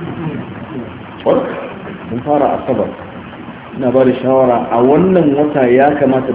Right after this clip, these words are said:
duk sati kai sauka. Allah. Ya kamata Asabar ɗaya ga wata da muka fara kayi nisa. Ya kamata ce kana waje jan suratul, suratul ne? Mace Luqman. Ko mujadala, ko mujadala misali.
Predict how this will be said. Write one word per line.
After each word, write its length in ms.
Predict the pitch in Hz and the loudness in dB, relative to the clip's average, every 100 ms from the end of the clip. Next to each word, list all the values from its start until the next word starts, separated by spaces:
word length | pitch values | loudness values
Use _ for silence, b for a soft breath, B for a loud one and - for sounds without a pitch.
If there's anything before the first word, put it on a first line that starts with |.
| - | 2
duk 160 | 190 196 | 2 4
sati 300 | 180 175 165 | 2 2 2
kai 180 | 123 | 2
sauka. 280 | 113 78 - - 165 156 - 92 120 - - - - - | 0 -4 -10 -14 -12 -12 -12 -12 -12 -12 -12 -14 -16 -4
Allah. 260 | 175 214 - - - - - - - - - - - | -2 -2 -4 -12 -16 -14 -14 -14 -14 -16 -16 -16 -10
Ya 140 | - 147 | -4 -2
kamata 360 | 151 143 143 - | 2 0 0 -2
Asabar 380 | 147 220 220 190 | 2 4 6 6
ɗaya 160 | 185 | 6
ga 100 | 165 | 8
wata 220 | 170 165 | 6 6
da 80 | 147 | 4
muka 200 | 143 135 | 4 2
fara 280 | 127 127 120 120 | 2 2 2 0
kayi 260 | 139 143 | 2 4
nisa. 300 | 143 139 143 139 - - - - - | 4 4 0 -2 -6 -14 -14 -12 -4
Ya 160 | 139 | -2
kamata 340 | 151 143 139 127 | 0 0 0 0
ce 100 | 127 | -2
kana 240 | 123 147 143 | 0 2 4
waje 180 | 131 123 | 4 4
jan 200 | 123 127 | 2 2
suratul, 340 | 139 127 127 104 - - - 104 - - - - - - - - - - - - | 2 2 0 -2 -6 -12 -10 -10 -10 -14 -14 -14 -14 -14 -14 -14 -14 -14 -14 -12
suratul 320 | - 151 151 123 | 2 4 4 2
ne? 100 | 85 - - - - - - - - - - - - - 101 104 | -4 -8 -14 -14 -16 -16 -16 -16 -16 -14 -14 -14 -12 -12 -10 -4
Mace 240 | 123 165 | 0 2
Luqman. 420 | 151 147 131 160 - - - 131 160 160 156 156 - - - - | 2 2 0 -4 -6 -10 -12 -10 -8 -6 -6 -10 -12 -14 -16 -4
Ko 180 | 147 165 | 4 6
mujadala, 500 | 151 151 175 131 101 | 6 4 4 2 2
ko 160 | 143 | 0
mujadala 440 | 165 151 185 180 147 | 2 2 0 2 0
misali. 440 | 151 - 226 151 | -2 -4 -4 -4